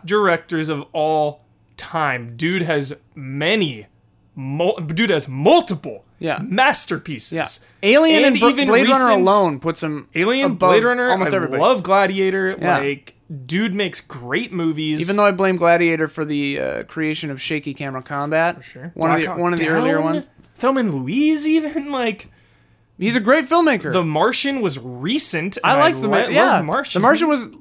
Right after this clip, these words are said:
Speaker 2: The Martian, great feel-good popcorn flick.
Speaker 1: Yeah.
Speaker 2: Like, not gonna win any awards, you know? It's
Speaker 1: Mm-hmm.
Speaker 2: not gonna get the Palme d'Or or whatever, but I liked, ha-, I had fun. It was funny. It was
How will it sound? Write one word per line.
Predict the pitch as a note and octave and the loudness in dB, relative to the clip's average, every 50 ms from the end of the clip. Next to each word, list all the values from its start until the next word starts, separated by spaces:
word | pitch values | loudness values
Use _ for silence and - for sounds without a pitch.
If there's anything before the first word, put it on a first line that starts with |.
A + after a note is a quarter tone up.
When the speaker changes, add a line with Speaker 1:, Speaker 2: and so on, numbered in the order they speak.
| - - - | -16 -10 -6
Speaker 2:
The | A3 G#3 G#3 | -4 -2 0
Martian, | G3 A3 C4+ F4 G4+ - - F#3+ D#3+ E3 G3 G#3+ - _ _ _ _ _ _ _ _ F3 | 4 4 4 4 4 2 0 -2 -2 -2 -4 -8 -12 _ _ _ _ _ _ _ _ -6
great | D#3+ G3 F#3 F#3+ G#3+ B3 C#4+ C#4 C#4+ | -2 0 4 6 6 6 6 2 -2
feel-good | - - G#3+ G#3+ A3 A3 B3 B3 A3 | -4 0 2 2 2 2 0 -2 -2
popcorn | A#3+ C4 C#4+ C#4+ C#4 C4 A#3 G#3 F3+ | 0 0 0 0 0 -2 -2 -4 -4
flick. | - F3+ E3 C#3+ B2+ - | -4 -2 -2 -2 -2 -2
Speaker 1:
Yeah. | E3+ D#3+ D3 C3+ - _ | -4 -4 -4 -6 -8 _
Speaker 2:
Like, | - G3+ G#3+ F#3+ - - _ _ _ _ _ _ _ _ _ - | 2 2 2 2 0 -6 _ _ _ _ _ _ _ _ _ -2
not | F#3 A3 B3+ - A#3 A#3+ | 2 4 4 4 2 0
gonna | C4 B3+ A#3 | 0 2 2
win | A#3 B3 B3+ B3+ B3 A#3+ A3+ - - _ _ _ _ _ _ | 2 2 2 2 2 0 -2 -4 -8 _ _ _ _ _ _
any | A3+ A#3+ A#3+ A3 | -4 -2 0 2
awards, | F#3+ F#3 G3 A#3+ C#4+ C#4+ C4 A#3 G3 F#3 | 2 4 4 4 6 4 4 4 2 -2
you | F#3+ F#3+ | -4 -2
know? | F3 E3+ F3+ G#3+ A#3+ | 0 0 0 0 0
It's | A#3 F#3+ | -2 -2
Speaker 1:
Mm-hmm. | D#3+ | -4
Speaker 2:
not | G#3+ G#3+ | -4 -4
gonna | G#3 G#3 G3+ | -4 -4 -6
get | G3+ G3+ | -6 -6
the | F#3+ | -8
Palme | E3+ - - - G3 G#3 G#3 G3+ | -12 -12 -8 -4 -2 -2 0 0
d'Or | F#3 F3 F3+ G#3 A#3 A#3 G3+ | 0 0 0 2 2 2 0
or | F#3 | 0
whatever, | F3 F3 E3 D#3+ F3 G#3 | 0 0 0 0 -2 -2
but | G3+ G3+ G3 - - _ _ _ _ _ _ _ _ - | -2 -2 -4 -4 -6 _ _ _ _ _ _ _ _ 2
I | E3+ F3+ A#3 | 4 4 6
liked, | B3 A3+ F#3+ F3+ G3 G#3+ - - - - | 4 4 4 2 2 2 0 -6 -14 -6
ha-, | F3+ F#3 G3 | -4 -2 0
I | - F#3+ G3+ | 2 2 2
had | A#3+ A#3+ - | 2 2 2
fun. | - F4 F4+ C#4+ G3+ | 2 4 4 4 2
It | E3 | 0
was | E3+ E3+ | -4 -6
funny. | - - F3 E3 G3 B3+ C#4+ | -6 -4 -4 -2 -2 -2 -2
It | C#4 | -4
was | C4+ B3+ A#3 | -4 -8 -10